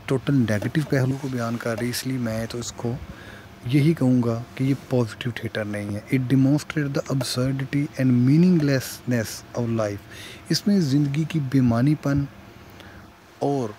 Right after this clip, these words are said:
ज़िंदगी की गैर मंतकीपन को पेश किया गया है। Human exists but does not give any solution to cope with this situation,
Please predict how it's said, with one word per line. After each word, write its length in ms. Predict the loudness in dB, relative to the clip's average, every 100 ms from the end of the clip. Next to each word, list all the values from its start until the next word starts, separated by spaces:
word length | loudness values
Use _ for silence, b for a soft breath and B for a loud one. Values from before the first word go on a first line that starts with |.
| -18 -20 -10 -8
ज़िंदगी 460 | -2 -2 -2 -6 -4
की 160 | -4
गैर 380 | -4 0 2 4
मंतकीपन 720 | 4 4 2 0 -4 -2 0
को 160 | -2 -2
पेश 260 | -4 -4 -4
किया 260 | -4 -4
गया 280 | -4 -6 -6
है। 80 | -8 B B B -20 2
Human 240 | 4 6 4
exists 340 | 2 -4 -2
but 240 | -2 0 0
does 180 | 2 2
not 180 | 0 0 -2
give 120 | -2 -6 -2
any 300 | 2 2 2
solution 480 | 0 -4 -4 -4 -4
to 100 | -4 -2
cope 180 | -2 -2
with 160 | -2
this 180 | -2 -4
situation, 400 | -6 -8 -8 -8